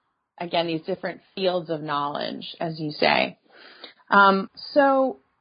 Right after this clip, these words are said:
aside, however, from the kind of once in a while, you know, Liutprand saying, "I think it's like maybe a wine press, how this works, or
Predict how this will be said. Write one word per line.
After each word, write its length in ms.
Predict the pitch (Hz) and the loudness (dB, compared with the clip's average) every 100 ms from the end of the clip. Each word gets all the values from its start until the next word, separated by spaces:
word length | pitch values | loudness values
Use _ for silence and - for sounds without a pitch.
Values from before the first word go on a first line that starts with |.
| - | -8
aside, 540 | 277 - 339 392 427 | -8 -4 -4 -2 -2
however, 340 | 294 269 240 226 - | -2 -2 -2 -4 -2
from 180 | 233 | -2
the 100 | 220 | -2
kind 260 | 208 214 202 | -6 -6 -6
of 80 | 185 | -4
once 240 | 190 202 | -4 -4
in 60 | 202 | -6
a 60 | 190 | -4
while, 420 | 170 170 170 170 | 0 0 0 0
you 140 | 165 | -4
know, 140 | 165 156 | -6 -6
Liutprand 600 | 156 165 160 - 160 156 | -4 -4 -6 -8 -8 -6
saying, 260 | 156 151 151 - | -6 -4 -6 -10
"I 60 | |
think 180 | - 151 | -14 -12
it's 160 | 160 - | -8 -4
like 180 | 147 | -4
maybe 280 | 160 147 147 | -4 -6 -6
a 60 | 143 | -6
wine 340 | 143 143 165 | -4 -2 -4
press, 400 | 175 185 170 165 - | 0 4 4 4 -2
how 100 | 165 | -4
this 180 | 160 160 | -4 -10
works, 560 | 170 165 160 160 - - | -8 -6 -6 -6 -12 -16
or 460 | - 147 147 139 | -10 -6 -6 -8